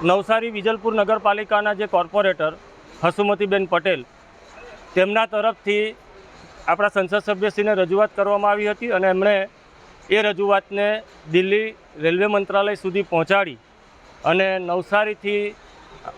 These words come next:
ઉપરનારા જનારા જેટલા દોઢસો જેટલા યાત્રીઓને નવસારી સ્ટેશનથી જ બેસવાનું મળે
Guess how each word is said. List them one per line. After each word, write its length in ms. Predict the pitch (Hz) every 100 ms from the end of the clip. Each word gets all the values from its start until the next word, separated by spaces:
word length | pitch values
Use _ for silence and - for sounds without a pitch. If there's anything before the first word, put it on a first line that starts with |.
| - 170
ઉપરનારા 560 | 214 214 202 196 180
જનારા 420 | 170 196 202 196 185
જેટલા 300 | 190 190 190 170
દોઢસો 260 | 165 165 196
જેટલા 360 | 196 190 190 190 180 - 151
યાત્રીઓને 580 | 160 185 196 196 190 185 185
નવસારી 480 | 151 151 190 196 -
સ્ટેશનથી 480 | 160 185 190 190
જ 80 | 175
બેસવાનું 480 | 165 - 185 180 170
મળે 220 | 185 156